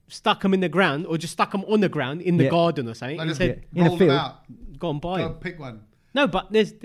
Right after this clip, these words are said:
Speaker 1: it's not like it's grown there
Speaker 2: You're
Speaker 1: or
Speaker 2: not
Speaker 1: anything.
Speaker 2: picking it.
Speaker 3: Ah.
Speaker 1: You're not
Speaker 2: You're
Speaker 1: picking
Speaker 2: lit-,
Speaker 1: it.
Speaker 2: you're literally
Speaker 3: Pumpkin
Speaker 2: just picking.
Speaker 3: selecting.
Speaker 1: You're selecting something that someone's put there, and I thought,
Speaker 3: But it's already been picked, really.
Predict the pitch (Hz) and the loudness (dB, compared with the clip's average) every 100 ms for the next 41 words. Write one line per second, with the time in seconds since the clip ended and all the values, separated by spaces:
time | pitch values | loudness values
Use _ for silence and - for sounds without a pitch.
0 | 190 _ - - 240 190 185 156 120 160 | -14 _ -12 -10 -10 -6 -4 -6 -2 -2
1 | 202 139 165 220 156 220 190 113 143 156 | 0 2 4 6 6 4 6 0 -2 -6
2 | - 196 214 220 180 254 175 185 240 196 | 0 6 10 10 10 6 4 4 4 4
3 | 277 220 233 190 175 247 196 208 180 156 | 2 2 2 0 0 2 4 4 2 -6
4 | 113 120 220 226 - 254 262 262 - 220 | -6 0 2 2 0 2 2 0 -2 -2
5 | 190 240 226 190 175 - 220 190 - 302 | 0 -2 -2 -4 -6 -4 -2 -2 -4 -6
6 | 180 170 190 220 247 202 175 170 220 196 | -4 -4 -4 -4 -4 -6 -6 -6 -6 -4
7 | 175 214 254 - - - 185 180 120 151 | -4 -6 -8 -12 -18 -6 -4 -2 -6 -10